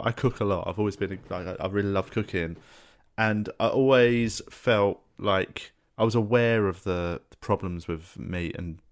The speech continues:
thing, dairy. So, like, my cooking, I would always, like, whenever I cooked meat, I'd always go for, I, I loved the offcuts. Like, I loved offal, and I loved, I loved cooking with stuff that a lot of people ignore, because I was like, "Well,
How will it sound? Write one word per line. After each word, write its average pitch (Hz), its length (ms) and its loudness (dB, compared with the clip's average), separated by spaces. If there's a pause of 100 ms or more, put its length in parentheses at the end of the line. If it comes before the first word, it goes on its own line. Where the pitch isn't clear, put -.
thing, 82 340 -6
dairy. 80 560 -4 (460)
So, 117 120 -2
like, 101 120 2
my 107 100 2
cooking, 104 600 -2
I 101 100 0
would 104 120 4
always, 104 520 4 (280)
like, 101 280 0
whenever 123 260 4
I 127 60 4
cooked - 240 -4
meat, 117 340 2
I'd 92 80 -4
always 98 340 2
go 95 240 2
for, 87 340 0
I, 113 120 4
I 107 140 4
loved 113 420 2
the 101 140 2
offcuts. - 1000 -6
Like, 90 140 0
I 98 40 2
loved 101 440 0
offal, 85 500 -2
and 80 100 -6
I 85 60 -2
loved, 82 340 -4 (360)
I 110 60 0
loved - 180 0
cooking 117 280 -2
with 101 140 -4
stuff - 300 -4
that - 120 -2
a 110 40 4
lot 107 100 4
of - 80 -4
people 101 360 -2
ignore, 104 520 0
because - 220 -10
I 90 80 2
was 87 100 -4
like, 90 160 0
"Well, 95 340 2